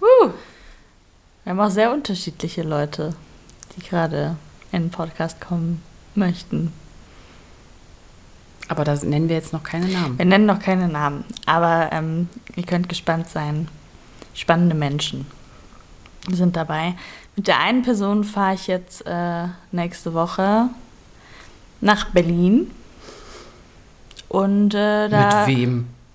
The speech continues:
Speaker 1: Wie,
Speaker 2: Ja,
Speaker 1: wie
Speaker 2: das
Speaker 1: wollt
Speaker 2: kann ich ja jetzt nicht sagen, weil wir noch keine Namen
Speaker 1: Ach
Speaker 2: nennen.
Speaker 1: so, aber warum fährst du denn nach Berlin? Denk, du fährst nicht? Ach doch, du, du wolltest am ersten Februar.
Speaker 2: Genau, ich wollte ja eigentlich zweimal nach Berlin.
Speaker 1: Ja.
Speaker 2: Und das zweite Mal fahre ich das erste Mal nicht,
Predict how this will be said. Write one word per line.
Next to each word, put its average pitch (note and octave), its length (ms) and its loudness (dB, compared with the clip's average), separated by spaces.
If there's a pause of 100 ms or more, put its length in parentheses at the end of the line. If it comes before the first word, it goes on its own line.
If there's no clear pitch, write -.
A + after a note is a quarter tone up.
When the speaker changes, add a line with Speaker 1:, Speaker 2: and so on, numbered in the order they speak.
Speaker 1:
Wie, - 60 -2
Speaker 2:
Ja, F3+ 220 0
Speaker 1:
wie B2+ 60 -4
Speaker 2:
das A#2+ 80 -6
Speaker 1:
wollt C3+ 120 2
Speaker 2:
kann A3 160 4
ich G3+ 60 -2
ja A3+ 100 6
jetzt G3+ 240 0
nicht F#3+ 160 -2
sagen, G3+ 280 4
weil F#3 140 -2
wir F3+ 100 0
noch F3+ 120 -2
keine F#3 220 -2
Namen G#3 320 2
Speaker 1:
Ach - 60 4
Speaker 2:
nennen. F3+ 100 0
Speaker 1:
so, G#3 180 2
aber D#3+ 160 2
warum D#3+ 160 0
fährst D3 280 -4
du D#3 60 -8
denn D3 80 -4
nach C3+ 120 -10
Berlin? D#3+ 760 -8
Denk, D3 120 -6
du - 60 -12
fährst - 220 -8
nicht? F#3+ 160 -4
Ach F3+ 80 -2
doch, - 140 -6
du, - 180 -6
du F3 80 -4
wolltest F#3+ 220 0
am F3 80 -2
ersten F3 320 -4
Februar. G3+ 160 -8
Speaker 2:
Genau, G#3 240 4
ich G#3 100 -2
wollte G#3+ 180 2
ja F#3 60 2
eigentlich G3 220 -4
zweimal G3 480 2
nach D#3+ 160 -10
Berlin. D3+ 500 -12 (220)
Speaker 1:
Ja. D3+ 260 -4 (160)
Speaker 2:
Und F3 440 -10
das - 200 -10
zweite G3 320 2
Mal F#3+ 200 4
fahre F3 280 -2
ich F3+ 80 -6
das F3+ 160 -4
erste E3 320 -6
Mal E3 140 -4
nicht, F#3 260 -4